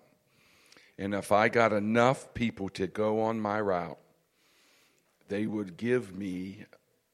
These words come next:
a little magnet, magneta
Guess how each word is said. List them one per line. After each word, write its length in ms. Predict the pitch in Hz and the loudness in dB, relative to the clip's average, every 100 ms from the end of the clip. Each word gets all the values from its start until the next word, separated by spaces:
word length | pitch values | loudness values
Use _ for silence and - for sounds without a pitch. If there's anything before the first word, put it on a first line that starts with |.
| _ _ _ | _ _ _
a 80 | 90 | -6
little 520 | 98 113 113 104 95 - _ _ _ _ - | -2 0 0 -2 -6 -14 _ _ _ _ -8
magnet, 640 | 101 117 120 101 101 92 _ _ - - - - | 0 2 2 0 -6 -8 _ _ -20 -20 -20 -12
magneta 680 | 104 110 107 120 123 95 85 | -2 0 0 0 0 -2 -6